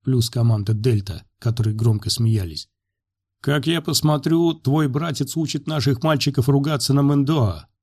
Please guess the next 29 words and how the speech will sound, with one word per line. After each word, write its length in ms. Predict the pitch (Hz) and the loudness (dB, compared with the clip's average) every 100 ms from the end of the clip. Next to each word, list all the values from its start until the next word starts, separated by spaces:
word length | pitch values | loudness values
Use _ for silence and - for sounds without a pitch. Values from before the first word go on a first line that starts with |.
| _ _ _ _ _ | _ _ _ _ _
"Да, 400 | - 143 147 101 - | 2 4 4 2 0
а 120 | 117 | 2
это 180 | 117 127 | 2 2
правда, 340 | 120 202 156 | 0 0 2
что 220 | 113 - 131 | 0 2 2
у 80 | |
вас 260 | 131 120 - | 2 0 0
нет 260 | 143 123 - | 0 0 -2
слова 440 | 135 131 113 104 | 0 2 2 0
"герой"?" 520 | 104 139 123 85 78 _ _ _ _ _ _ _ _ _ | 2 4 4 0 -6 _ _ _ _ _ _ _ _ _
Да, 400 | 120 139 101 - _ _ | 0 2 2 -4 _ _
зато 360 | 110 139 160 | -2 0 2
у 60 | 170 | 2
нас 280 | 156 139 - | 4 2 0
есть 320 | 147 151 117 - | 0 0 0 -4
десяток 580 | 135 131 160 139 123 | -2 0 0 0 0
для 360 | 113 127 120 117 | 0 0 0 -2
"заколоть". 680 | 113 113 120 135 123 90 - _ _ _ _ _ _ _ _ _ _ | -2 -2 0 -2 -2 -2 -8 _ _ _ _ _ _ _ _ _ _
Обрим 380 | - 143 127 117 | 0 2 4 4
едва 320 | 113 113 117 | 4 4 2
не 100 | 107 | 0
заржал. 500 | 101 110 101 101 78 - _ _ _ _ _ _ _ _ _ | 0 -2 -2 -4 -8 -18 _ _ _ _ _ _ _ _ _
"А 140 | - 135 | 0 2
сколько 500 | - 202 170 156 135 | 2 4 4 4 2
для 320 | 131 147 131 | 4 2 2
поджарить 560 | 117 151 123 156 120 117 | 2 4 4 4 2 0
кого-то 340 | 139 131 123 | 0 2 0
из 80 | 120 | 0
бластера?" 580 | 151 127 117 98 85 | 0 0 -2 -4 -6